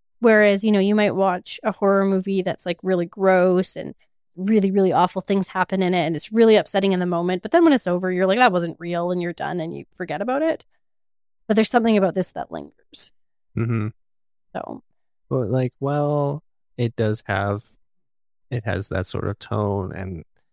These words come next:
Speaker 2: it is, it is heavy, and there is a bleakness. I think that what Lynn,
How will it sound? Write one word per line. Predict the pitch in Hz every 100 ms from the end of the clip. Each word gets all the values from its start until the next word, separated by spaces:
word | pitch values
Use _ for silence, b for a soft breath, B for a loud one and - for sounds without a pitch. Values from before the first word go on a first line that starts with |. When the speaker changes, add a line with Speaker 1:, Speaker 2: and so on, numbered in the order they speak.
| _ _
Speaker 2:
it | 107 -
is, | 120 110 98 - _ _ _
it | - 120
is | 120 135 113 -
heavy, | 107 107 107 107
and | 107 104
there | 104 90
is | 104
a | 107
bleakness. | 107 101 98 - 95 92 - - _ _ _ _ _ -
I | 104
think | - 107 -
that | 92 67
what | 110 98
Lynn, | 104 101 98